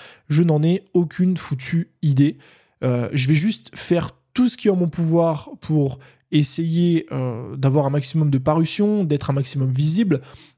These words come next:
et que mon livre soit un maximum précommandé, parce que je suis intimement convaincu que c'est un livre qui va aider beaucoup, beaucoup d'entrepreneurs, ou qui se lancent, ou qui veulent se lancer, ou qui se sont déjà lancés et qui veulent aller plus loin. Euh, mais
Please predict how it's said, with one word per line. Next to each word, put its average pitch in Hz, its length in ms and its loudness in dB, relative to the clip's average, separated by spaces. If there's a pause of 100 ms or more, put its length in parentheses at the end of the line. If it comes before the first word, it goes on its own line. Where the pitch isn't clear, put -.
(160)
et 190 160 4
que - 120 -4
mon 147 140 2
livre 156 340 2
soit 160 240 0
un 147 40 0
maximum 139 480 0
précommandé, 151 600 0 (280)
parce 143 160 -4
que 156 100 0
je 131 60 0
suis 156 120 2
intimement 175 400 2
convaincu 151 440 0
que 151 80 -2
c'est - 120 -6
un 139 80 -2
livre 156 160 2
qui - 140 -6
va 143 60 4
aider 135 160 0
beaucoup, 185 460 0
beaucoup 160 300 0
d'entrepreneurs, 151 640 0 (540)
ou 233 100 6
qui 190 160 -2
se - 140 -4
lancent, 190 400 0
ou 226 80 4
qui 185 160 -2
veulent 165 120 2
se - 120 -2
lancer, 170 380 -2
ou 170 100 2
qui - 140 -10
se 156 140 0
sont 131 300 -2
déjà 208 440 4
lancés 180 320 0
et 165 60 0
qui - 160 -10
veulent 139 160 2
aller 131 200 -2
plus 131 280 -2
loin. 165 260 4 (580)
Euh, 135 160 2 (320)
mais 208 420 4